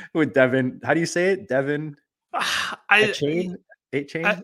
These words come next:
Speaker 1: I ca-, I can't
Speaker 2: I
Speaker 1: even, I,
Speaker 2: struggle.
Speaker 1: all I
Speaker 2: I
Speaker 1: can
Speaker 2: think
Speaker 1: say
Speaker 2: it
Speaker 1: is Achane. That's the only way I know it.
Speaker 2: A-, Achane, um, Achan, I, I, yeah,
Speaker 1: Achan,
Speaker 2: I
Speaker 1: if you
Speaker 2: struggle
Speaker 1: had
Speaker 2: with it.
Speaker 1: it.
Speaker 2: I swear I say it a little differently every time. So I,
Speaker 1: You
Speaker 2: I
Speaker 1: s-, you
Speaker 2: appreciate
Speaker 1: said
Speaker 2: the
Speaker 1: it pretty
Speaker 2: credit. I
Speaker 1: good
Speaker 2: probably
Speaker 1: on
Speaker 2: got
Speaker 1: when
Speaker 2: it
Speaker 1: you were
Speaker 2: right once. And I really
Speaker 1: Yeah.
Speaker 2: try, man.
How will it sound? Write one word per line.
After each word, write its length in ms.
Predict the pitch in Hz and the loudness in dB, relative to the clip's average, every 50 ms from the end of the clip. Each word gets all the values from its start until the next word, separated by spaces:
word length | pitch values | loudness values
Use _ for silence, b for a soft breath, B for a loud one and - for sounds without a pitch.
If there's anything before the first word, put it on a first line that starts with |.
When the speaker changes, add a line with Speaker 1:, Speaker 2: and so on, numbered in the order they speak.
| - - | -12 -14
Speaker 1:
I 40 | 120 | -14
ca-, 200 | - - - 117 | -12 -10 -10 -10
I 60 | 131 | -4
can't 80 | - - | 0 2
Speaker 2:
I 80 | 143 147 | 2 4
Speaker 1:
even, 160 | 143 139 131 | 2 2 4
I, 60 | 123 165 | 6 6
Speaker 2:
struggle. 120 | 165 160 | 6 6
Speaker 1:
all 120 | 156 180 196 | 6 6 6
I 20 | |
Speaker 2:
I 40 | 196 | 4
Speaker 1:
can 160 | - 185 165 | 2 0 0
Speaker 2:
think 0 | |
Speaker 1:
say 120 | 117 175 165 | 2 2 2
Speaker 2:
it 0 | |
Speaker 1:
is 120 | 151 - | 2 2
Achane. 460 | - 143 147 143 - 120 101 85 82 | 0 -2 -2 -2 -4 -6 -6 -6 -6
That's 200 | 95 110 - - | -6 -8 -6 -4
the 80 | 127 127 | -4 -4
only 120 | 123 127 | -2 -2
way 120 | 120 120 117 | -2 -2 -2
I 60 | 113 | -2
know 180 | 107 117 117 98 | -2 -4 -4 -4
it. 120 | 85 - | -4 -4
Speaker 2:
A-, 180 | 185 196 185 - _ - 196 | -4 -6 -6 -8 _ 0 0
Achane, 720 | 196 185 - - 220 220 220 214 214 196 190 - - 185 | 0 0 2 2 4 4 6 4 2 0 -4 -6 -2 0
um, 600 | 185 185 180 175 170 165 160 156 151 147 139 - _ _ _ _ _ _ _ _ - | 2 4 4 4 4 4 2 0 0 -4 -10 -16 _ _ _ _ _ _ _ _ -12
Achan, 560 | 165 147 - - - 202 220 254 262 226 - - - | -10 -10 -10 -8 -4 -2 -2 -2 -2 -4 -2 0 0
I, 80 | 175 | 0
I, 300 | 180 180 - - 196 190 185 _ _ | 0 0 -4 -12 -18 -18 -20 _ _
yeah, 380 | 180 180 170 160 151 147 139 139 | 0 4 6 6 6 6 6 4
Speaker 1:
Achan, 20 | |
Speaker 2:
I 120 | 151 202 214 | 4 2 2
Speaker 1:
if 80 | - - | 0 0
you 60 | - | 0
Speaker 2:
struggle 240 | 175 165 160 160 151 | 2 2 2 2 2
Speaker 1:
had 60 | 151 | 2
Speaker 2:
with 100 | 151 143 | 2 0
it. 80 | 139 135 | 0 -2
Speaker 1:
it. 40 | - - | -2 0
Speaker 2:
I 100 | 156 175 | 0 0
swear 340 | 170 - - 196 196 190 180 | 0 0 0 2 4 6 6
I 100 | 180 180 | 4 4
say 240 | 170 - - 175 165 | 0 -2 -2 -2 -2
it 60 | 151 | -2
a 40 | 147 | -2
little 200 | 151 160 160 156 | -4 -4 -4 -4
differently 460 | 143 151 147 147 165 156 147 147 143 | -2 -4 -6 -4 -6 -6 -4 -4 -4
every 200 | 143 135 143 139 | -4 -4 -8 -10
time. 300 | 135 - 143 143 139 131 | -6 -4 -4 -4 -4 -4
So 140 | 131 - 147 | -6 -6 -4
I, 180 | 147 151 151 147 | -4 -4 -4 -4
Speaker 1:
You 120 | - 139 | -2 -2
Speaker 2:
I 0 | |
Speaker 1:
s-, 160 | 151 151 151 151 | -2 -2 -2 0
you 140 | 165 165 165 | 0 0 0
Speaker 2:
appreciate 0 | |
Speaker 1:
said 200 | 156 165 190 202 | 2 4 4 4
Speaker 2:
the 60 | 196 | 4
Speaker 1:
it 40 | - | 4
pretty 160 | - 170 147 | 2 2 2
Speaker 2:
credit. 40 | 135 | 2
I 40 | 139 | 2
Speaker 1:
good 100 | 139 139 | 4 4
Speaker 2:
probably 200 | 135 131 - 190 | 4 4 4 4
Speaker 1:
on 20 | |
Speaker 2:
got 120 | 180 175 160 | 4 4 2
Speaker 1:
when 80 | 143 | 2
Speaker 2:
it 0 | |
Speaker 1:
you 100 | 120 123 | 0 0
were 40 | 123 156 | 0 0
Speaker 2:
right 140 | 151 147 | -2 -2
once. 240 | 147 151 143 135 - - _ B B B B | -4 -8 -8 -10 -12 -20 _ B B B B
And 100 | B 180 | B 2
I 60 | 214 | 4
really 340 | 226 202 185 202 196 190 175 | 4 4 4 4 4 4 4
Speaker 1:
Yeah. 100 | - - | 2 2
Speaker 2:
try, 200 | - 156 151 147 | 2 0 0 0
man. 160 | 139 143 135 | -2 -6 -8